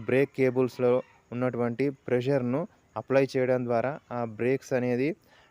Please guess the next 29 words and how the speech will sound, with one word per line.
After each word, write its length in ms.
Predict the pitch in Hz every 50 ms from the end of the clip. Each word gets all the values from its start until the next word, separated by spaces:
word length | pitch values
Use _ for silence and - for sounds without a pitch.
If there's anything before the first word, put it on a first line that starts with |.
| _ -
ట్రైన్ 220 | - 127 139 139 127 143
చక్రాలను 520 | 127 - - 123 123 120 120 120 120 139 156 - _ - - -
వదిలిపెడతా 520 | 113 120 120 131 135 127 131 120 - 127 120 117 117
ఉంటుంది. 300 | 110 - 113 117 135 135 - 117
అంటే 200 | 117 - 131 147 165 _ _ - _ _ -
ఎయిర్ 200 | 107 127 139 139 -
ప్రెషర్ 380 | - 135 127 113 127 131 135 147 - - 113
అప్లై 220 | - 127 135 139 131 -
చేయడం 260 | 135 127 123 131 123 120 120
వలన 200 | 117 117 120 139 165 190 - - - - - - 107
బ్రేక్ 240 | 110 127 143 143 - -
కేబుల్స్ 480 | 139 139 127 123 131 127 123 - - 151 170 160 - - 127
మనకు 260 | 123 123 120 - 143 135 -
ట్రైన్ 220 | 123 123 131 131 -
చక్రాల 300 | 131 - 131 127 127 123 120 120
నుంచి 220 | 117 117 113 - 147 135 123
దూరం 240 | 120 131 135 131 127 131 120
జరిగి 280 | 117 113 117 117 143 170 - - - _ _ -
ట్రైన్ 240 | 120 123 135 135 131 123
ముందుకు 280 | 120 123 131 135 - 127
వెళ్తూ 320 | 127 123 120 113 - 120 120
ఉంటుంది. 440 | 117 113 107 117 113 113 113 135 156 - - - - _ - -
ఇదే 240 | 117 120 131 143 143 139 131
మనకు 320 | 127 123 123 110 - 131 147 175 - _ _ _ _ _ _ -
ట్రైన్లో 460 | 123 127 135 139 139 127 127 131 135 135 127 127
ఉన్నటువంటి 540 | 127 127 123 113 120 120 120 117 113 135 139 127 110 113
బ్రేక్ 240 | 120 131 127 - -
కేబుల్స్ 360 | 123 123 120 123 117 - 143 135 -
చేసేటువంటి 460 | 127 120 117 131 127 120 123 120 123